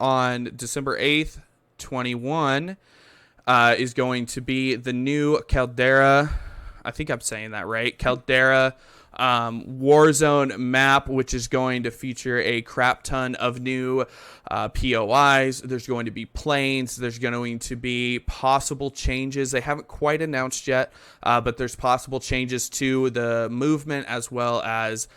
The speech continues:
um, there is a high possibility that if they switch over to the Vanguard, uh, engine in terms of movement, there won't be as much ability to slide cancel.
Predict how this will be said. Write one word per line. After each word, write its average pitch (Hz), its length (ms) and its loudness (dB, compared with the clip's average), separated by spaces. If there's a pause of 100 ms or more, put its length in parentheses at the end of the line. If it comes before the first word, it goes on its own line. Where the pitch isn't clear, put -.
(360)
um, 98 480 -6 (960)
there 139 540 2
is 123 200 -2
a 120 160 -2
high 143 460 -8
possibility 123 720 -2
that 117 160 -2
if 120 100 -8
they 113 80 -4
switch 117 240 -6
over 123 120 -2
to 117 80 -6
the 117 100 -10
Vanguard, 117 640 -4 (580)
uh, 57 500 -2 (220)
engine 143 460 0
in 117 320 -4
terms 123 320 -6
of 113 140 -8
movement, 127 360 -4
there 117 160 -2
won't 117 360 -8
be 120 400 -8 (440)
as 120 280 0
much 117 200 -6
ability 117 540 -6
to 110 260 -14
slide 123 460 -2
cancel. 123 600 -8